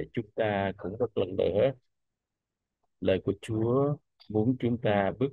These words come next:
đi trong sự yêu thương. Chúng ta có một đời sống thánh sạch và chúng ta cần có sự khôn ngoan bởi lời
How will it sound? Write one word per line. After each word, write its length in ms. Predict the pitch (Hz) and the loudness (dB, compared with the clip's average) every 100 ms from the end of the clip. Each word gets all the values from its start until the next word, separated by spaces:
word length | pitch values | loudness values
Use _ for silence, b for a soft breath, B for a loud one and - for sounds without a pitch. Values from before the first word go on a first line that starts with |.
| - | -4
đi 240 | 110 107 - | -2 -2 -2
trong 140 | 101 98 101 104 - | -6 -6 -10 -12 -14
sự 180 | - | -8
yêu 180 | 90 110 104 | -2 -2 0
thương. 380 | 113 110 104 98 - - _ _ _ _ _ | 2 4 2 -4 -14 -20 _ _ _ _ _
Chúng 140 | 117 107 | -4 -2
ta 120 | 104 | -2
có 160 | - 120 | -2 -2
một 200 | 113 - | -2 -2
đời 220 | 101 92 82 | 0 2 2
sống 300 | 104 110 123 | -2 -2 -2
thánh 160 | 135 151 | -4 -2
sạch 200 | - 87 _ _ _ _ _ _ _ _ _ _ _ | -2 -2 _ _ _ _ _ _ _ _ _ _ _
và 580 | 90 90 87 87 87 - _ _ _ _ _ _ | 0 2 2 2 -2 -6 _ _ _ _ _ _
chúng 140 | 110 107 | -6 -2
ta 220 | 107 95 - | -2 -2 -2
cần 240 | 104 90 - 101 | -2 -2 -10 -6
có 120 | 101 - | -6 -6
sự 240 | - 95 98 - | -8 -10 -8 -8
khôn 200 | 101 98 | -6 -4
ngoan 340 | 98 90 87 101 _ _ _ _ _ _ _ _ _ _ | -4 -6 -8 -14 _ _ _ _ _ _ _ _ _ _
bởi 120 | 87 | -2
lời 280 | 113 98 | 2 2